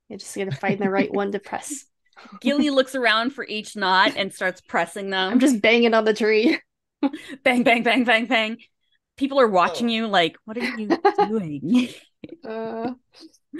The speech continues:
Speaker 3: That was
Speaker 2: It is not.
Speaker 1: mm.
Speaker 3: Well, I don't know how to walk into a tree.
Speaker 1: Should we, like, go find a Rafe?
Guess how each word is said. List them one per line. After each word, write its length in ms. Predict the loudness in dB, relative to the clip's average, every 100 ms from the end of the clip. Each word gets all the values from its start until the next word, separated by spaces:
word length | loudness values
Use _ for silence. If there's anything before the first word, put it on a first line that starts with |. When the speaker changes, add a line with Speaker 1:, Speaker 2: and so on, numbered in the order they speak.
| -16 -12
Speaker 3:
That 220 | -6 -6
was 200 | -6 -2
Speaker 2:
It 140 | 0 2
is 160 | 0 -2
not. 260 | -4 -6 -14 _ _ _ _ _ _ _ -8
Speaker 1:
mm. 1080 | -4 -4 -4 -6 -10 -10 -10 -10 -10 -10 -12 _ _ _ _ _ _ _ _ _ _ _
Speaker 3:
Well, 280 | -4 -4 -4 _ _ _ _ _ _ _ _ _ _ _ _ _ _
I 80 | -6
don't 100 | -4
know 120 | -2
how 120 | -2 -2
to 180 | -6 -12 _ _ -8
walk 340 | 0 0 -2
into 240 | -8 -8 -10
a 40 |
tree. 400 | -8 -10 -10 -12 _ _ -20 -20 _ _ _ _ _ _ _ _ -2 0
Speaker 1:
Should 320 | -6 -10 -14 -6
we, 200 | -4 2
like, 440 | 6 6 2 -6 -20 _ _ -10
go 240 | -2 0 0
find 680 | -4 -4 0 0 0 -2 -4 -12 _ _ _ _ _
a 100 | -6
Rafe? 500 | -4 0 0 -2 -10